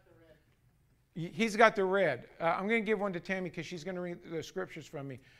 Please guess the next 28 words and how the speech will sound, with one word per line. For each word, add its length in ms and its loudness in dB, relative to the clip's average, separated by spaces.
Uh, 140 2
this 240 0
is 120 -6
the 60 0
one 140 2
with 140 -6
no 140 0
tape. 300 -6
Is 120 -10
that 160 -4
fine? 260 -6
It's 140 -12
blue? 320 -6
Okay. 280 -8
I'm 80 -8
not 160 -8
good 140 -4
with 160 -10
colors, 340 -2
but 180 -12
all 80 -8
right. 140 -10
<laughs> 400 -18
And, 360 6
um, 300 6
so, 380 8
um, 280 10
uh, 240 0